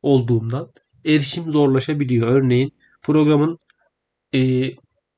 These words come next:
bir kısmı diskin bir bölümünde, diğer kısmı ya da S S D'nin bir bölümünde olabiliyor. Bunların önüne geçmek için birleştirme programlarını ve Windows'un dahili sürücü gün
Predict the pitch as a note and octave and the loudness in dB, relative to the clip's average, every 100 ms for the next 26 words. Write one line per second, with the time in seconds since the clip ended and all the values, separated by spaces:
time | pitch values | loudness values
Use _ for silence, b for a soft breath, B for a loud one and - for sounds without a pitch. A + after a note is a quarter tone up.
0 | _ - F3 E3+ - B2 B2+ C3 C#3 _ | _ -4 0 0 -2 -4 -2 -2 -4 _
1 | _ _ _ C#3 C3+ - C#3 C#3 C3 B2 | _ _ _ -6 -6 -2 0 2 2 2
2 | G#2+ G2+ G#2 C3+ C3+ D3+ D3+ - - - | 2 -2 -4 -2 0 0 -2 -8 -20 -18
3 | - C3+ D3 _ _ _ _ _ _ _ | -10 -12 -12 _ _ _ _ _ _ _
4 | - C3 C3 C3 C3 B2+ - B2+ C#3+ C#3 | -6 -2 -2 -2 -2 -2 -2 0 0 0
5 | C3 B2 A#2+ B2 D#3 D3 B2 A2 G#2+ _ | 4 4 2 0 0 0 0 -4 -6 _
6 | b b b b _ _ A#2+ D3+ F#3+ F#3+ | b b b b _ _ -6 -4 -2 -2
7 | G#3 F3+ F3+ F#3+ F#3 - G3 G3 - G3+ | -4 -4 -4 -4 -4 -6 -10 -10 -18 -18
8 | _ - F#3+ F#3 - F3+ F3+ E3 D3+ B2 | _ -8 -2 -2 -4 -10 -6 -2 0 2
9 | A#2 A2 A#2+ D3+ D3+ E3 b b b C#3 | 0 0 -2 0 0 -2 b b b 2
10 | D#3 D3 C3+ D#3+ E3+ C#3+ B2 B2 A#2+ F3 | 4 2 2 -2 0 2 2 2 0 -2
11 | _ - C#3+ C3+ C3 C3 C#3 | _ -4 0 2 0 0 -2